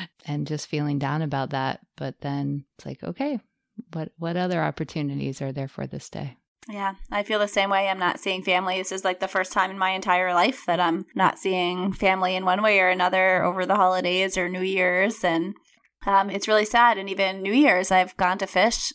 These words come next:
Speaker 2: like, since I can remember, <laughs> you know, on New Year's, that's what I always do. I always have plans and that's what it is.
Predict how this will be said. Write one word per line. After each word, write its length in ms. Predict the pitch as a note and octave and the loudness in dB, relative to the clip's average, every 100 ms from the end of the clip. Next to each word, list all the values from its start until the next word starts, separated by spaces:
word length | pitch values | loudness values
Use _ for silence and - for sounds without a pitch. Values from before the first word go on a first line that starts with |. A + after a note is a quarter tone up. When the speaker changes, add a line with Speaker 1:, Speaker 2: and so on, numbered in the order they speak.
| _ | _
Speaker 2:
like, 200 | F#3 F3+ | 0 0
since 260 | - F#3+ F#3 | -2 -4 0
I 100 | F#3 | 0
can 360 | G3 F#3 F#3 F#3+ _ _ _ - | 0 -2 -6 -12 _ _ _ -6
remember, 580 | G3 F#3+ G#3+ G#3+ F3+ C#4+ - | -2 2 4 4 4 4 6
<laughs> 140 | F4+ D#4+ | 6 8
you 220 | D#4+ C#4+ | 8 8
know, 260 | A3+ A#3+ B3 | 6 6 6
on 180 | G#3+ G3+ | 4 2
New 80 | |
Year's, 240 | G3+ G3+ G#3 | 2 2 2
that's 160 | G3+ | 2
what 80 | G3+ | 4
I 120 | G3 | 4
always 260 | F3+ G3 G3+ | 4 0 -2
do. 180 | A#3 B3 | 0 2
I 140 | F3+ | 0
always 280 | - G#3 G3+ | 0 -2 0
have 140 | G#3 | -2
plans 380 | - A#3 A#3 - | 0 2 2 0
and 100 | F#3 | -2
that's 200 | F3+ F#3 | 0 -2
what 100 | G3 | -4
it 120 | G3 | -2
is. 300 | G3+ G3+ G3 | 2 0 0